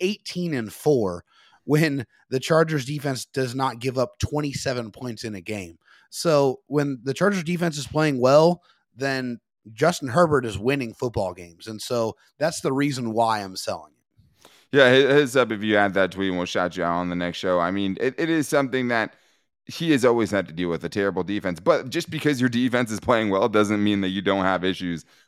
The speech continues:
Speaker 2: on offense and that you shouldn't worry, right? Because that's just basically saying, "Hey, you don't need to score as much 'cause the defense is playing good." No, Justin Herbert should be having two touchdowns a game, right? I mean, he had
Speaker 1: Yeah.
Speaker 2: thirty-one his rookie season. He's ten behind that right now, and he'd only played in fifteen games that first year.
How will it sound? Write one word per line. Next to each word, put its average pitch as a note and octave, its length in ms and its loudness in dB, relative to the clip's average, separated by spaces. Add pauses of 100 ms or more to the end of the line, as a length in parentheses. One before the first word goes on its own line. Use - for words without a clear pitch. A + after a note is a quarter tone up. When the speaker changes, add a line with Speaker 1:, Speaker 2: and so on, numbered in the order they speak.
Speaker 2:
on A2 200 4
offense A2+ 400 2
and A#2 100 -2
that A#2+ 120 -2
you A#2 80 -4
shouldn't A#2+ 300 -2
worry, A2+ 240 0
right? F#2 200 0
Because F#2 160 -8
that's A2 200 0
just G#2+ 140 -6
basically G#2 320 -2
saying, G#2 200 -2
"Hey, G#2+ 80 0
you G2+ 80 -2
don't A2+ 180 2
need B2+ 200 0
to G#2 60 -6
score G#2+ 200 0
as F#2 80 0
much G2 180 -2
'cause F#2 140 -8
the F#2 80 -8
defense G2 360 -6
is F2+ 60 -10
playing G2 320 -2
good." D#2 200 -10 (260)
No, C#3 140 4
Justin C3+ 320 2
Herbert B2 240 0
should A#2 120 -6
be A2 100 -2
having G#2 320 2
two A2 140 -8
touchdowns F#2+ 480 -2
a E2+ 60 -10
game, D#2+ 320 -4
right? D#2+ 160 -4
I E2+ 40 -4
mean, F2+ 200 -2
he F#2+ 60 -2
had G2+ 120 0
Speaker 1:
Yeah. G2+ 100 -2
Speaker 2:
thirty-one A2+ 500 2
his G2+ 140 -2
rookie G2+ 220 -6
season. G2 380 -4 (260)
He's E3 220 -8
ten D3+ 400 -2
behind A2 420 2
that E2 220 0 (240)
right F#2+ 220 2
now, F#2 240 2
and G2+ 80 2
he'd G2+ 160 -2
only A#2 180 0
played A2+ 260 2
in G#2+ 120 0
fifteen A2 440 -2
games G2 300 0
that F2 180 0
first E2+ 260 -8
year. D2 200 -14